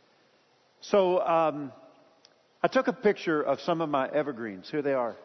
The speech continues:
okay? I don't think it's ever good when your evergreens are brown.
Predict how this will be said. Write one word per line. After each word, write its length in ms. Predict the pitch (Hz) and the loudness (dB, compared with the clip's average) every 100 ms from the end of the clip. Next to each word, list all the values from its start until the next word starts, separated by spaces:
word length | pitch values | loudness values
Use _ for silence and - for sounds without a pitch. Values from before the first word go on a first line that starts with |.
| 139 | -14
okay? 320 | - 143 151 - - - _ _ _ _ _ _ _ _ _ _ _ _ _ | -4 -4 -4 -10 -20 -20 _ _ _ _ _ _ _ _ _ _ _ _ _
I 80 | 196 | 2
don't 160 | 262 | 4
think 160 | 247 180 | 4 2
it's 180 | 165 - - | 0 -2 4
ever 300 | 190 202 180 | 4 4 2
good 340 | 160 160 143 | 2 2 2
when 160 | 143 147 | -2 -2
your 160 | 139 - | -2 0
evergreens 720 | 175 175 135 147 143 143 113 - | 0 2 -2 -2 -2 -4 -8 -6
are 80 | 127 | -6
brown. 480 | 107 131 120 98 95 | -2 -2 -2 -6 -12